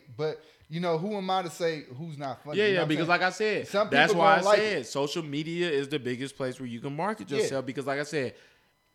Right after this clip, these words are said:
Speaker 2: if it's millions of people, billions of people on this earth, at least you gonna get an M that like it.
Speaker 1: Yeah.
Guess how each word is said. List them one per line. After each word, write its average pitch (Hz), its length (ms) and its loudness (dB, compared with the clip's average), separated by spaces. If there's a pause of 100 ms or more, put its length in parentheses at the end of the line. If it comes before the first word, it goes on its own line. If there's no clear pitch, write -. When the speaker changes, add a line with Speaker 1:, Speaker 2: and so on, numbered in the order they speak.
(140)
Speaker 2:
if 127 260 0 (1000)
it's 117 140 -6
millions 143 360 -2
of 123 80 -6
people, 101 460 -4 (340)
billions 151 400 2
of 117 80 -6
people 110 240 -6
on 110 120 -8
this 101 120 -10
earth, 107 240 -2 (640)
at 139 260 -2
least 160 520 -4
you 143 140 -6
gonna 139 200 0
get 131 200 0
an 117 60 -2
M 113 340 -8
that 104 180 -8
like 95 300 -12
it. - 120 -20 (140)
Speaker 1:
Yeah. 190 180 -4